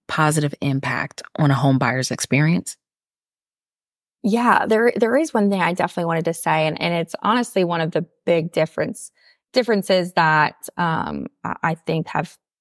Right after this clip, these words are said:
Speaker 2: benefited a lot of my clients, uh, more than just one, is that, again, as a mortgage broker, I do have all these options to shop and get you the best rate pricing, and that's great.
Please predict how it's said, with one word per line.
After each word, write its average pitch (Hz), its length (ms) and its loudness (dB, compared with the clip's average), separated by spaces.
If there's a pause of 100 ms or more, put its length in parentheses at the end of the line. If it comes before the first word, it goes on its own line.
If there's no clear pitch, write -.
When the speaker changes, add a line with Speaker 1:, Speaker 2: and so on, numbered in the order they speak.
(160)
Speaker 2:
benefited 165 440 -2 (440)
a 196 40 2
lot 180 180 4
of 175 60 -2
my 156 120 -2
clients, 107 520 -8
uh, 165 100 0
more 202 160 4
than 202 100 2
just 180 180 -2
one, 156 280 -2 (360)
is 196 180 2
that, 180 340 2 (140)
again, 175 180 -4
as 165 200 0
a 208 60 -2
mortgage 185 340 0
broker, 170 380 -2
I - 100 -4
do 180 140 -6
have 180 100 -2
all 185 140 2
these 196 180 0
options 175 460 0
to 170 100 -2
shop 170 440 0
and 156 260 -4
get - 180 0
you 185 60 2
the 175 60 0
best 175 220 0
rate 175 200 2
pricing, 165 380 -2
and 147 180 -2
that's 226 220 0
great. - 240 -6